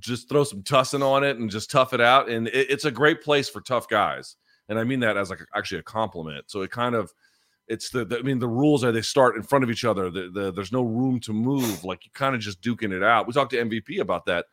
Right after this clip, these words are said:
about fighting Mike Perry under those conditions. It's, it's different. So in that sense, it's kinda hard to say. Diego Sanchez is the ultimate tough guy, but, dude, he's taken, it's not even a matter he wins or loses. It's like, dude, should a state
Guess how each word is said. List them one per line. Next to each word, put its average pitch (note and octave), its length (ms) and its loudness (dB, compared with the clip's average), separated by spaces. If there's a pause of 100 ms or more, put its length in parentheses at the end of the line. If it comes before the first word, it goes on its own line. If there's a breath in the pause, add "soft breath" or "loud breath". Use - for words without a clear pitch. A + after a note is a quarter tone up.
(400)
about G#2 220 -4
fighting C#3 260 4
Mike G2+ 180 -2
Perry G#2 200 0
under G2+ 160 -4
those G#2 180 0
conditions. G2 500 -4
It's, - 220 -10
it's G#2 180 -8
different. F#2 440 0 (420)
So F3 200 4
in F3 40 8
that G#3+ 200 6
sense, D#3+ 260 4
it's C3 100 -8
kinda D#3 220 2
hard C#3+ 160 8
to C3 40 2
say. C#3+ 220 6
Diego A2 260 2
Sanchez A2+ 380 -2
is F2+ 60 -10
the G2 100 0
ultimate F#2+ 300 -4
tough G#2+ 200 -4
guy, D#2+ 160 -4
but, D#2 140 -10
dude, F#2 140 -8
he's A#2+ 180 -8
taken, D2+ 280 -6
it's - 320 -10
not E3+ 120 4
even C3 160 2
a - 20 0
matter A2 220 2
he F#2+ 60 -2
wins G2 240 -4
or E2+ 60 -6
loses. D#2 420 -6 (460)
It's - 100 -8
like, G#2 100 -2
dude, A#2+ 220 0 (160)
should A#2+ 240 0
a - 20 -6
state C#3+ 520 0